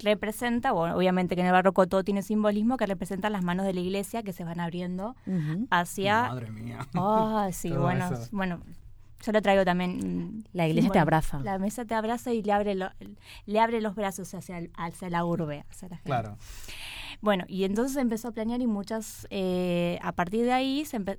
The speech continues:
Speaker 1: no, no a partir de ahí, pero bueno, se empezó a planear muchísimo más el urbanismo a partir del barroco. Eh, obviamente que hubo diseño antes, ¿no? de esto, de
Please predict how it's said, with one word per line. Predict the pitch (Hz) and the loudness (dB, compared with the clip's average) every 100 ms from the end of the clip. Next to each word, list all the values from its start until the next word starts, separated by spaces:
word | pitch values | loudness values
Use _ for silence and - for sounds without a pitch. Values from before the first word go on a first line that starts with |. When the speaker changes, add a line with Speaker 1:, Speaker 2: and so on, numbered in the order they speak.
| - | -8
Speaker 1:
no, | 208 175 180 - 208 | -4 -2 -4 -8 -8
no | 202 202 | 2 4
a | |
partir | 202 214 | 4 2
de | 214 | 0
ahí, | 220 233 | 2 0
pero | 226 185 170 | -2 -6 -4
bueno, | 175 165 170 - - | -4 -4 -8 -14 -8
se | 202 | -6
empezó | 196 214 | -4 -4
a | 240 | -4
planear | 247 233 233 | -2 2 4
muchísimo | 220 214 202 214 196 | 2 0 0 2 2
más | 196 | 2
el | 208 185 | 0 2
urbanismo | 175 165 156 170 165 - - - - | 2 0 -2 -4 -6 -8 -16 -20 -4
a | 196 | 0
partir | 185 175 | 2 2
del | 175 | 0
barroco. | 165 165 165 - - - - - - - - - - - - - | 0 -4 -8 -12 -18 -18 -20 -20 -20 -20 -20 -20 -20 -20 -4 4
Eh, | 220 214 208 - - - | 6 6 4 0 -10 -2
obviamente | 202 208 220 214 233 269 | 6 8 10 10 8 8
que | 220 | 8
hubo | 196 202 220 240 | 10 10 8 6
diseño | 190 175 180 175 175 - | 2 0 0 0 -2 0
antes, | 190 185 175 190 170 - | 2 4 2 -2 -8 -4
¿no? | 185 180 190 | 2 4 4
de | 185 180 | 4 0
esto, | 180 - 208 214 | -4 -2 2 4
de | 185 170 160 | 2 0 -4